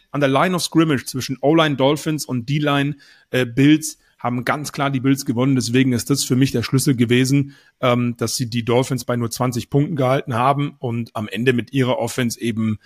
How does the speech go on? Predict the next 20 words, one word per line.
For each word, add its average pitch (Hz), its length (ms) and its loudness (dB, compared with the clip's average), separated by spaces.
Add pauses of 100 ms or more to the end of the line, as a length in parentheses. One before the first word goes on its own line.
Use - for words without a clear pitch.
(340)
ähm, 107 420 -6
ja, 120 220 -4
ihr 120 220 -4
Alltägliches, 139 840 0
äh, 117 300 -2
gezeigt 139 420 -2
haben, 87 220 -6
was 101 160 -6
sie 107 80 -4
halt 104 140 -6
können, 135 240 2
was 98 120 -4
sie 110 60 -6
letztes 117 240 -4
Jahr 107 100 2
gezeigt 101 400 -6
haben. 123 160 0
Und 110 160 -2
dem-, 113 240 0
dementsprechend 120 760 -2